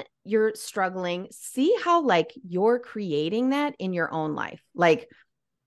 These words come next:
when people are being hard on me, it's like, "Who am I being hard on? What am I doing? How am I doing this also?" And so it's really hard for us to admit to ourselves that we are not being nice to people, or that we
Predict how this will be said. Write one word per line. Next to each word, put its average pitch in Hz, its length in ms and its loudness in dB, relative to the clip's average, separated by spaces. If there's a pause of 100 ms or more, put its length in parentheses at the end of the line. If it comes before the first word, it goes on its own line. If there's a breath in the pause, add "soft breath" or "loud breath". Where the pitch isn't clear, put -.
(140)
when 196 240 0
people 226 280 4
are 202 80 6
being 190 200 2
hard 196 280 2
on 196 120 4
me, 202 100 0
it's 196 140 -4
like, 156 140 -2 (140)
"Who 254 140 4
am 214 100 4
I 208 160 4
being 160 260 -2
hard 147 300 -4
on? 107 260 -8
What 202 160 0
am 190 100 0
I 170 160 2
doing? 160 380 -8
How 220 220 4
am 220 100 2
I 190 460 2
doing 180 500 -2
this - 400 -8
also?" 180 560 0 (360 soft breath)
And 214 120 -2
so 233 80 8
it's - 180 2
really 233 300 4
hard 202 260 0
for - 220 -4
us 185 240 0
to 180 200 -2
admit 147 680 -4
to 208 160 2
ourselves 190 800 -2 (380)
that 170 180 -6
we 190 360 -2
are 156 460 2 (1000 soft breath)
not 165 240 -2
being 190 180 -2
nice 220 280 -4
to 160 80 -10
people, - 540 -8
or 160 200 2
that 156 300 -2
we 165 220 -4